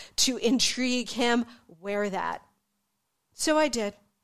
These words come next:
It, th-, there was no relationship after that, but we had a lovely time. I think we went out a handful of times,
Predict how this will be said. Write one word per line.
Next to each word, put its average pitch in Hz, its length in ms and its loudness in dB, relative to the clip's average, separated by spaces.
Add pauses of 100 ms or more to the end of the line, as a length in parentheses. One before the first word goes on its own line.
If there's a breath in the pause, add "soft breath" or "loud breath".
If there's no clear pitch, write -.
(920 soft breath)
It, 240 400 2
th-, 254 300 0
there 254 140 4
was 240 220 0
no 277 140 4
relationship 262 760 0
after 202 280 -2
that, 214 180 2
but 262 100 -2
we 233 140 0
had 226 80 4
a 226 40 0
lovely 269 440 2
time. 262 320 0
I 214 60 2
think - 260 -4
we 208 140 -6
went 202 180 -4
out 240 220 2
a 202 40 -2
handful 220 440 -4
of 190 100 -10
times, 285 540 4